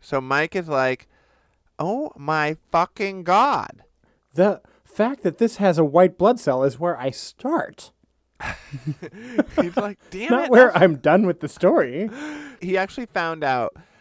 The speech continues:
Speaker 1: that the blobs had bacteria in them.
Speaker 2: Uh, there, we're just gonna find more and more shit that's in these blobs, and it's all gonna be bad.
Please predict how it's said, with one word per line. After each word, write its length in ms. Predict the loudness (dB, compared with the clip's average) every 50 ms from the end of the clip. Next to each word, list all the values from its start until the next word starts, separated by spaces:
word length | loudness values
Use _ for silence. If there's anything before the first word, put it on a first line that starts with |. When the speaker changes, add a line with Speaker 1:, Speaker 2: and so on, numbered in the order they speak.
| _ _ _ -4
Speaker 1:
that 280 | -2 0 0 0 -2 -4
the 80 | -8
blobs 540 | -4 -2 0 0 2 2 0 -2 -4 -10 -18
had 380 | -18 -14 -8 -6 -6 -6 -4 -4
bacteria 840 | -4 -4 -4 -6 _ -20 -14 -8 -4 -2 -2 -2 -2 -4 -4 -6 -8
in 120 | -12 -16 -16
them. 260 | -18 -18 -18 -20 _ _ _ _ _ -20 _ _ -16
Speaker 2:
Uh, 520 | -10 -6 -4 0 2 2 2 2 0 -2 -4 _ _ _ _ _
there, 220 | -6 -4 -4 -4 -4
we're 80 | -6
just 220 | -6 -6 -6 -4 -2
gonna 120 | -2 -2
find 320 | -2 0 2 2 2 4
more 200 | 4 6 6 6
and 80 | 6 6
more 160 | 4 2 2
shit 340 | 0 0 4 4 4 4 4
that's 180 | -2 -6 -4 -4
in 120 | -4 -2
these 160 | -2 -2 -2
blobs, 680 | -4 -10 -8 -4 -2 0 0 0 0 -2 -4 -8 -12 -16 -18 -14 -12
and 140 | -8 -8
it's 160 | -8 -10 -12 -12 -4
all 180 | -2 -2 -2 0
gonna 140 | -2 -2 0
be 100 | 0 0
bad. 500 | 0 0 0 2 2 0 -2 -4 -8